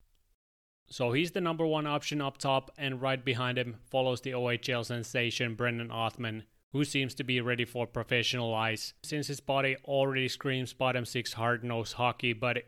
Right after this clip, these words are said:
if Drury sees that he still has some development to do before joining the big boys, he could blast the O H L or the A H L to smithereens,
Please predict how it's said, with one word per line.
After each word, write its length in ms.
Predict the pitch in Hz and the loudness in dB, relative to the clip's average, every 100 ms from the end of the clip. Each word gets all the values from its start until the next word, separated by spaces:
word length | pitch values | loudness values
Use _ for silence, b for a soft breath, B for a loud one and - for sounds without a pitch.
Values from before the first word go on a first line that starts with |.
| - | -4
if 260 | 139 139 | -2 -2
Drury 400 | - 147 139 127 | 0 2 4 2
sees 300 | 120 135 127 | 0 -2 -2
that 180 | - 123 | 0 0
he 400 | 120 107 - 143 | -2 -4 -4 -2
still 300 | 151 165 156 | -2 0 0
has 200 | 127 139 | 0 -2
some 160 | - 139 | -2 -2
development 600 | 131 127 127 120 127 113 | 0 2 0 0 -4 -4
to 80 | 120 | -2
do 240 | 120 123 | 2 2
before 340 | 113 - 127 | 0 -2 -2
joining 360 | 120 127 120 117 | -2 -2 -2 -4
the 60 | 110 | -2
big 280 | 120 110 | -2 -2
boys, 320 | 104 113 113 - _ _ _ - | -2 -2 -2 -6 _ _ _ -2
he 160 | 139 | 0
could 200 | 147 135 | 2 0
blast 380 | 135 143 135 - | 0 0 0 -2
the 140 | 139 | -2
O 180 | 131 127 | 0 2
H 240 | 123 120 131 | 2 2 2
L 300 | 123 117 101 - | 2 0 -6 -8
or 140 | - 135 | 0 4
the 160 | 131 123 | 4 2
A 200 | 120 117 | 2 0
H 200 | 117 - | -2 -2
L 120 | 120 | -2
to 140 | 113 113 | -2 -4
smithereens, 800 | 123 120 117 117 113 110 - | 0 0 2 2 0 -2 -8